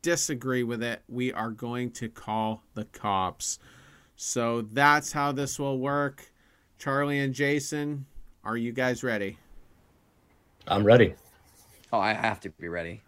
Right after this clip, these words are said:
Speaker 3: I mean, I'm reading this stuff.
Speaker 1: All
Speaker 3: Here we
Speaker 1: right.
Speaker 3: go, folks.
Speaker 1: All right, Charlie.
Speaker 3: First one.
Speaker 1: Your show.
Speaker 3: First one, kids. First one. Totally legit or calling the cops. The Boston Red Sox finished the season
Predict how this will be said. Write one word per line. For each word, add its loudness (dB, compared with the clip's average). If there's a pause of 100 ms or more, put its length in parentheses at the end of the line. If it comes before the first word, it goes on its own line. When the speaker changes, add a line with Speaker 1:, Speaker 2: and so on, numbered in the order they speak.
(140)
Speaker 3:
I -2
mean, 2
I'm 2
reading 2
this -6
stuff. -4 (500)
Speaker 1:
All 0
Speaker 3:
Here 8
we 8
Speaker 1:
right. 4
Speaker 3:
go, 4
folks. 0
Speaker 1:
All 0
right, 0
Charlie. 0
Speaker 3:
First 4
one. 2
Speaker 1:
Your -4
show. -6 (1120)
Speaker 3:
First 0
one, -2
kids. -4
First -4
one. -2 (760)
Totally 6
legit 2 (440)
or 2
calling 2
the 0
cops. -4 (640)
The 4
Boston 4
Red 4
Sox 0
finished -2
the -2
season -2